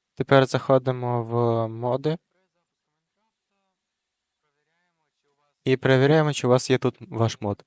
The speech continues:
Бачимо, що він у вас є. Готово. Одиночна гра і відкриваєте світ. Після заходу у світ,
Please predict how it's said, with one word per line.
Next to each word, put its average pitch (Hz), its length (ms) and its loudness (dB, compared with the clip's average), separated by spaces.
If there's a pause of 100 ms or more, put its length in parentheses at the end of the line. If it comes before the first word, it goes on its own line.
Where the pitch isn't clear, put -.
(420)
Бачимо, 151 400 0
що 131 300 2
він 127 220 -2
у 120 60 -2
вас 113 300 -2 (160)
є. 131 280 2 (1300)
Готово. 170 600 0 (640)
Одиночна 123 640 -2
гра 147 400 -2
і 156 480 0 (680)
відкриваєте 123 600 4
світ. - 400 -4 (1500)
Після 143 420 0
заходу 135 460 2
у 139 120 0
світ, - 420 -4